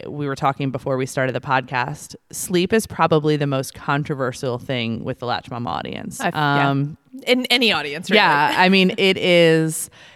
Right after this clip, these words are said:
Speaker 1: it goes south and it gets mean and it gets angry faster than any, I mean, we're talking faster than circumcision, vaccines. Like, it is by far the most heated conversations that we see on our online community.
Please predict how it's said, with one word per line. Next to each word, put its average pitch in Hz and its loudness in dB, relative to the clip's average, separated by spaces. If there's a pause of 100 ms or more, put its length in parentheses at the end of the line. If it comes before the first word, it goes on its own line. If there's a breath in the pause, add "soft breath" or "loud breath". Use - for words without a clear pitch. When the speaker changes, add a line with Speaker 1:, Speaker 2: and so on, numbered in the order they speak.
(280 loud breath)
Speaker 1:
it 185 4
goes 202 6
south 160 4
and 156 0
it 147 0
gets 160 0
mean 139 0
and 139 -4
it 127 -4
gets 143 -4
angry 139 -4
faster 151 0
than 131 -4 (160)
any, 147 -4
I 123 -4
mean, 139 -2 (100)
we're 160 0
talking 156 0
faster 139 -2
than 135 -6
circumcision, 175 -2
vaccines. 151 -4
Like, 147 -6
it 160 -4
is 147 -2 (840 loud breath)
by 156 2
far 131 0
the 156 -4
most 139 -4
heated 131 -6 (260)
conversations 127 -4
that 85 -8
we 123 -8
see 123 -6
on 131 -6
our 123 -4
online 120 -6
community. 131 -8